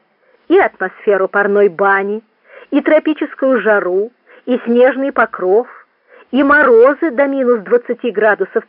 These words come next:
Цельсия, и пятимесячную зиму. Выведенный Бахтадзе агросорт чая грузинской селекционный номер восемь выдерживает морозы до минус двадцати пяти градусов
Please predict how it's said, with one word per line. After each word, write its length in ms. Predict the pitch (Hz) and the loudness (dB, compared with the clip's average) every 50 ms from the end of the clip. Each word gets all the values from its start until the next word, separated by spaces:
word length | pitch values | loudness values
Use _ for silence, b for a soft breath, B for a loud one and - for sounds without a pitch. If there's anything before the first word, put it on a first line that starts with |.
| - - | -6 0
Цельсия, 580 | 233 208 175 147 - _ _ - 139 - - _ _ _ B B B B B B B - | 0 0 0 0 -6 _ _ -16 -16 -16 -16 _ _ _ B B B B B B B -2
и 120 | 262 269 | -2 -2
пятимесячную 1080 | 262 - 233 - - 214 196 185 202 233 262 - 277 240 - - 240 233 226 226 208 156 - - | 0 -2 -6 -4 -4 -4 -2 0 0 0 0 -2 -6 -10 -8 -6 -2 0 0 0 0 -4 -10 -16
зиму. 360 | 165 170 156 139 156 - - _ _ _ _ _ _ _ _ _ _ _ _ b b b b b b b b b b b | -14 -14 -14 -14 -16 -20 -20 _ _ _ _ _ _ _ _ _ _ _ _ b b b b b b b b b b b
Выведенный 680 | - 190 165 226 262 233 240 240 180 233 226 220 220 220 | -8 -4 0 0 0 2 0 0 0 0 2 2 2 0
Бахтадзе 880 | 214 170 220 240 - - - - 226 220 196 170 156 - 190 175 160 - - | 0 0 -4 -4 -6 -8 -6 -4 -4 -4 -4 -6 -10 -10 -8 -8 -8 -6 -4
агросорт 600 | 208 214 - 208 208 214 - - 220 208 202 - _ - - | -4 -2 0 -2 -2 -2 -2 -2 -2 -2 -2 -4 _ -12 -6
чая 440 | - 226 214 208 196 190 185 175 - b b b b b b b | -2 0 2 2 2 2 0 -2 -4 b b b b b b b
грузинской 760 | 165 220 226 233 196 202 240 233 202 - - - 214 208 208 - | 0 2 2 2 0 0 -2 -2 -2 -4 -4 -2 -2 -2 -2 0
селекционный 720 | 220 208 208 - - - - 233 214 214 196 185 185 185 | -2 -2 -2 -2 -4 -2 0 2 2 2 0 -4 -6 -6
номер 320 | 190 190 185 180 185 185 196 | -6 -6 -6 -4 -4 -6 -6
восемь 520 | - 226 311 392 359 - - 190 160 - - B B B B B B | -4 -2 -2 -2 -2 -2 -8 -14 -14 -14 -16 B B B B B B
выдерживает 720 | B 185 233 190 220 262 254 - 208 226 220 220 208 196 | B -2 0 0 2 0 0 0 0 0 2 0 0 0
морозы 520 | 196 196 196 202 208 262 339 359 349 247 208 | -2 -2 -2 0 0 0 0 0 0 0 -2
до 200 | 160 185 226 220 | 0 0 0 0
минус 340 | 208 233 269 294 302 285 233 | 0 -2 -6 -6 -6 -8 -8
двадцати 680 | 185 - 226 269 - - - 214 - _ - 269 294 | -6 -4 -4 -4 -4 -4 -8 -8 -8 _ -8 -8 -8
пяти 400 | - 294 269 _ _ - 262 233 | -6 -8 -10 _ _ -6 -6 -6
градусов 560 | - - 190 190 190 190 190 - - 170 - | -4 -4 -2 -2 -2 -4 -6 -10 -12 -14 -14